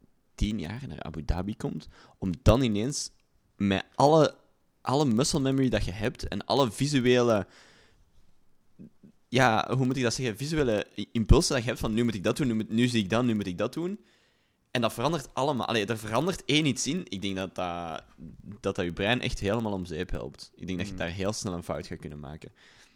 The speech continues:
Speaker 1: Maar bon, daarvoor hebben we dan natuurlijk de free practice. En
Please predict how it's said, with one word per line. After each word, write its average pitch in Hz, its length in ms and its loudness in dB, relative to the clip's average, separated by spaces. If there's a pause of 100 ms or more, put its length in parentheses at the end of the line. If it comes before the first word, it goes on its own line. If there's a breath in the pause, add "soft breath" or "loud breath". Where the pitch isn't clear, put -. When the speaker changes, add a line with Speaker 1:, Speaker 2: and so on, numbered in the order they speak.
(600 soft breath)
Speaker 1:
Maar 98 160 -8
bon, 90 200 -2
daarvoor 92 300 -2
hebben 92 180 -4
we 87 80 -4
dan 87 80 -4
natuurlijk 82 340 -8
de 82 60 -12
free - 180 -12
practice. - 640 -10
En 85 340 -10